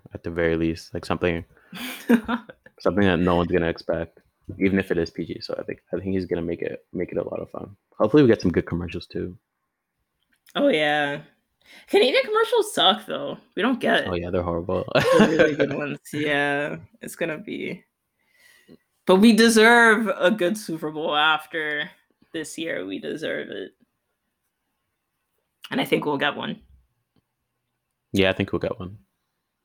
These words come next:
Speaker 2: Yeah.
Speaker 1: Um, but yeah, thank you guys for sticking with us all season. Um, all football season, you know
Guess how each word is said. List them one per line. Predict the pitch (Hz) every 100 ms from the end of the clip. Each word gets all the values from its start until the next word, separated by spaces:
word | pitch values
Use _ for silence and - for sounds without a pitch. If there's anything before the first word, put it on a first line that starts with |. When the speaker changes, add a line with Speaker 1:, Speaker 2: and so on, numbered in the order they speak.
| _ _ _ _ -
Speaker 2:
Yeah. | 208 196 -
Speaker 1:
Um, | 85 82 82 82 90 _ _ _ _ _ _ _ _ _ _ _ _ _
but | - 85
yeah, | 104 127 90
thank | - 92
you | 98
guys | 98 98
for | 117 104
sticking | - 92 92
with | 90
us | 90 -
all | 90 87
season. | - 90 85 85 85 92 _ - _ _ -
Um, | 82 82 80 87 110 _ _ _ _ _ _ _ _ _ _ _ _ -
all | 107 90
football | 87 - 87
season, | - 82 82
you | 80 82
know | 80 82